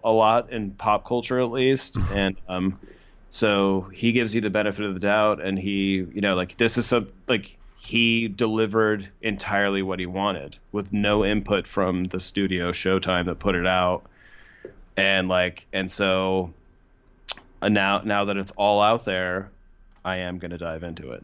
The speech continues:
Speaker 2: That's good. I, I would, and whenever it is, that's the beauty of, you know, this sort of streaming world we live in, is that those episodes are there and you can catch up. And,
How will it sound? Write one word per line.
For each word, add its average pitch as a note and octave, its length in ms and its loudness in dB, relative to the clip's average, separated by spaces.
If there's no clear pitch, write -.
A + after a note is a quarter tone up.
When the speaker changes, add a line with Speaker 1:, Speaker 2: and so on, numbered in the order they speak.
Speaker 2:
That's E3 220 -6
good. D3 220 2
I, C3 160 4
I D3 180 2
would, D3 300 -2
and C#3 300 0
whenever D#3 480 -2
it F3+ 60 -4
is, B2 240 -4
that's C#3 220 -6
the - 60 -10
beauty D#3 440 -4
of, C#3+ 300 -4
you B2+ 120 -6
know, A2+ 200 -4
this B2+ 200 -6
sort - 520 -6
of B2 140 -8
streaming C3+ 600 -4
world D#3 260 -6
we C3+ 60 -6
live B2 180 -8
in, D3 80 -8
is D3+ 260 -12
that E3+ 220 -8
those F3+ 180 -4
episodes D3 400 -6
are A#2+ 100 -6
there A#2+ 340 -6
and C#3+ 160 -8
you D3 80 -10
can D#3+ 140 -10
catch D3+ 240 -6
up. D3+ 160 -6
And, B2 180 -4